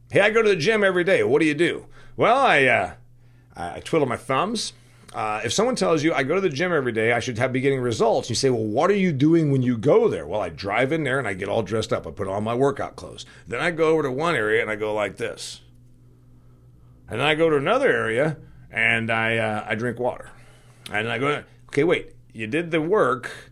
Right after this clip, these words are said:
and you made some activity, but did you have a strategy? What about if you went in there and actually talked to a trainer?" and said, 'What should I be doing to get results?'"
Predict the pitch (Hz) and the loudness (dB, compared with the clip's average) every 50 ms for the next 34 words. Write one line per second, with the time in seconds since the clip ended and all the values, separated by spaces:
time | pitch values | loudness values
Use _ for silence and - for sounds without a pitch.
0 | - - - 117 117 117 117 117 117 117 123 139 160 165 147 139 151 156 147 139 | -18 -10 -6 -6 -4 -4 -4 -4 -6 -2 0 0 0 0 0 0 0 2 0 0
1 | - - - 202 196 143 107 - - 101 95 101 131 156 160 139 - - - - | -2 -2 0 0 0 0 -2 -6 -8 -8 -8 -6 -6 -6 -6 -8 -10 -14 -20 -20
2 | - - - - - - 131 113 113 110 127 196 185 131 101 - - - - 135 | -20 -20 -20 -20 -12 -10 -8 -6 -6 -2 0 0 0 0 -2 -6 -8 -8 -6 -4
3 | 147 160 190 185 185 226 233 226 202 135 139 190 220 269 269 233 - 151 165 165 | -2 -2 -2 -2 -4 -6 -6 -6 -6 -6 -6 -4 -2 0 0 0 -2 -2 -4 -4
4 | 156 156 156 151 147 143 131 127 127 131 127 135 143 117 120 117 120 127 117 - | -2 0 0 0 0 0 -2 -2 -2 0 0 -2 -2 -4 -4 -4 -4 -4 -4 -6
5 | 117 101 - 120 120 117 98 - 110 110 107 98 - - - 180 196 196 151 104 | -8 -6 -4 -2 -2 -2 -4 -4 -2 -2 -2 -2 -4 -8 -6 -4 -4 -4 -4 -6
6 | - 55 - - - - - - - 107 110 107 - 123 120 120 120 117 107 - | -8 -12 -18 -20 -20 -20 -20 -16 -12 -10 -10 -8 -4 -2 -2 0 0 -2 -4 -8
7 | - - - - - 104 107 120 156 185 165 - - 165 160 156 151 147 123 131 | -12 -18 -20 -18 -12 -4 0 0 2 2 0 -2 -2 -2 0 0 0 0 0 -2
8 | 127 123 151 156 147 131 104 104 101 127 120 110 110 107 92 110 180 180 123 87 | -2 0 0 0 0 0 -2 -2 -2 -4 -2 -2 -2 -2 0 2 2 2 2 -2
9 | - - - - - | -4 -8 -10 -10 -10